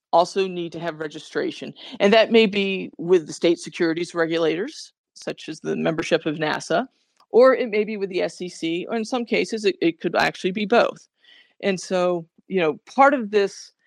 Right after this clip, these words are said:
disclosure regime, then it's, it's not worth much if you're not examining and enforcing against those rules. And so that's a big part of the work of the X-, S E C is the examination and enforcement teams. And we're based out of Washington, D C,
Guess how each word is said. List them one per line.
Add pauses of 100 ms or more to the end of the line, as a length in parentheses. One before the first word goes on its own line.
(560)
disclosure
regime,
then
it's,
it's
not
worth
much
if
you're
not
examining
and
enforcing
against
those
rules. (320)
And
so
that's
a
big
part
of
the
work
of
the
X-,
S
E
C
is
the
examination
and
enforcement
teams. (400)
And
we're (140)
based
out
of
Washington,
D
C,